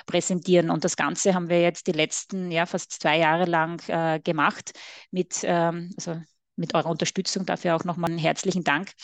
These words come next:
Und die Marke ist jetzt draußen, also wir heißen jetzt ada Mindful Living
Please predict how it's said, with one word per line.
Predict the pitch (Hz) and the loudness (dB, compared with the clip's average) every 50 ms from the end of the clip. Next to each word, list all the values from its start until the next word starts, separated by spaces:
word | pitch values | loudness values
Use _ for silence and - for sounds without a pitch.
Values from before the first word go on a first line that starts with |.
| - - - - - - - - - | -18 -16 -14 -14 -14 -14 -16 -18 -6
Und | _ - 175 175 175 180 180 180 180 180 - - - - - | _ 2 4 4 4 2 2 0 -2 -2 -4 -6 -8 -2 0
die | - 180 | 2 2
Marke | 160 151 - - - 214 | 4 2 0 2 2 2
ist | 196 - 196 | 2 4 2
jetzt | 180 - - - - | 0 0 -2 -2 -2
draußen, | 180 - 208 - - - 240 233 233 - - | 0 0 0 0 0 -2 -2 -4 -4 -4 -4
also | 170 170 185 165 | -4 -2 -2 0
wir | 180 175 | 2 2
heißen | 170 160 156 - - 185 | 2 2 0 -2 -2 -4
jetzt | 175 165 - - | -4 -4 -2 0
ada | 156 143 160 156 185 180 175 175 - _ - | 2 2 4 4 4 4 2 2 -2 _ -8
Mindful | 185 165 151 156 156 - - 175 165 | -2 0 0 0 0 -2 -2 -2 0
Living | 165 185 180 208 208 208 202 202 | 2 4 6 6 4 4 0 -6